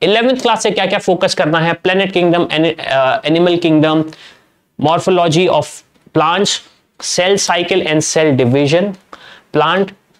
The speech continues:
physiology and human physiology। अब ये human फिजि-, फिजियोलॉजी बहुत ही important topic है।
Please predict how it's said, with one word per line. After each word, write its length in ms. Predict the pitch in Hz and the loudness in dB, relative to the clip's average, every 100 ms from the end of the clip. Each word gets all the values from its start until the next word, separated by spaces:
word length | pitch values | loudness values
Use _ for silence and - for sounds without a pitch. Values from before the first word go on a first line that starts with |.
| _ _ - | _ _ 0
physiology 680 | 151 160 170 170 160 190 196 - 123 | 2 4 4 2 2 2 0 -6 -4
and 200 | 131 131 | 0 2
human 380 | 139 147 143 139 | 2 2 2 0
physiology। 500 | 120 123 110 98 95 - - - - | 2 2 2 0 -4 -8 -18 -12 -4
अब 160 | 165 | 2
ये 300 | 160 143 233 | 4 4 4
human 340 | 208 160 185 220 | 2 2 2 2
फिजि-, 340 | - 165 156 | 2 0 0
फिजियोलॉजी 600 | - 156 185 180 151 165 | 0 2 4 4 4 4
बहुत 300 | 143 131 165 | 2 2 2
ही 60 | 185 | 2
important 460 | 143 135 135 180 | 2 2 0 0
topic 360 | 160 147 160 165 | 0 0 0 0
है। 180 | 226 | -4